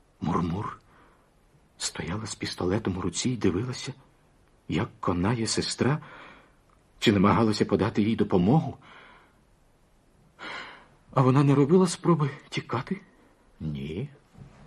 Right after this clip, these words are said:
Speaker 2: Ми застали вашу дружину в кімнаті. Вона стояла біля вікна,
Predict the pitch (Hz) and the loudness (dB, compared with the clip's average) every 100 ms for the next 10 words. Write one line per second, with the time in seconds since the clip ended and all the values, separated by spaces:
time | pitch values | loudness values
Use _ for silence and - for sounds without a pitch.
0 | - _ _ _ _ - 80 104 113 - | -20 _ _ _ _ -8 -4 -2 -2 -2
1 | 98 110 120 95 113 104 92 90 80 90 | 0 2 2 0 0 -4 -4 -4 -2 -4
2 | 101 101 78 69 71 78 - - _ _ | -4 -4 -6 -4 -8 -10 -12 -20 _ _
3 | _ _ _ _ _ _ _ 80 120 165 | _ _ _ _ _ _ _ -4 -2 -2
4 | - 73 73 73 71 73 71 71 - 78 | -2 -2 -2 -4 -6 -6 -6 -8 -8 -4
5 | 107 | -4